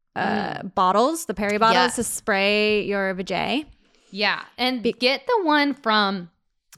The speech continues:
Speaker 2: Frida, Frida Mama, whatever that's called.
Speaker 1: Yes.
Speaker 2: That, that one is, like,
Speaker 1: Legit.
Speaker 2: made really well. Way better than the hospital one.
Speaker 1: Yeah, because it angles, so you don't,
Speaker 2: Yes.
Speaker 1: it gets, it,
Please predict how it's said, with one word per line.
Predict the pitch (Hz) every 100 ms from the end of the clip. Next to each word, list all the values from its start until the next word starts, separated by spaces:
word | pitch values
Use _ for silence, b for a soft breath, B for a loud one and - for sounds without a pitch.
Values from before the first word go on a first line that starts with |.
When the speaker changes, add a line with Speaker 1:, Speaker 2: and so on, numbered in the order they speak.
| _ _
Speaker 2:
Frida, | 226 220 202 -
Frida | - 220 214 185 160 156
Mama, | 151 147 143 135 50
whatever | 160 175 170 165
that's | 151 -
called. | 214
Speaker 1:
Yes. | 190 - -
Speaker 2:
That, | 196 - 196 -
that | 226
one | 240 320
is, | 294 254
like, | 202 175 - _ _ _
Speaker 1:
Legit. | 220 190 175
Speaker 2:
made | 180 175 160
really | 156 147 143
well. | - 69 - - _
Way | - 208
better | 208 196
than | 185 165
the |
hospital | 143 143 - - - -
one. | - - - - - -
Speaker 1:
Yeah, | 240 240
because | 214 262 247
it | 240 -
angles, | 240 240 247 254 311 339
so | - - - 233
you | 220 180
don't, | 214
Speaker 2:
Yes. | - - - -
Speaker 1:
it | 214
gets, | - 220 - -
it, | - 214